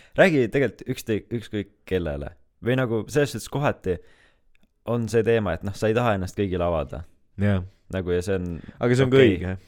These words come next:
Speaker 2: ma arvan.
Speaker 1: Aga samas, noh, jälle, mis oleks, kui sa avaksid ennast igaühele? Või nagu, kas see oleks otseselt halb?
Speaker 2: Ma
Speaker 1: Tegelikult
Speaker 2: arvan
Speaker 1: oleks.
Speaker 2: küll.
Speaker 1: Miks ta oleks halb?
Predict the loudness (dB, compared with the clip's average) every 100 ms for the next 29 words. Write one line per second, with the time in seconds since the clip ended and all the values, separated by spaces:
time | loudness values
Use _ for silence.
0 | -20 _ _ -6 -4 -4 -8 -10 _ _
1 | _ _ _ _ _ -20 -20 -4 -2 2
2 | 2 2 2 2 0 -2 -6 -8 -20 2
3 | 4 6 4 0 4 4 4 0 2 2
4 | 2 -4 -8 -6 -8 -8 -6 -6 -6 -8
5 | -10 -16 _ -6 -4 -4 -4 0 0 0
6 | -4 -4 -6 -4 -4 -4 -8 -18 -20 _
7 | _ _ _ _ _ -8 -6 6 12 12
8 | 12 10 8 8 8 6 0 -2 -4 -4
9 | -4 -6 -4 -2 -2 -4 -10 -12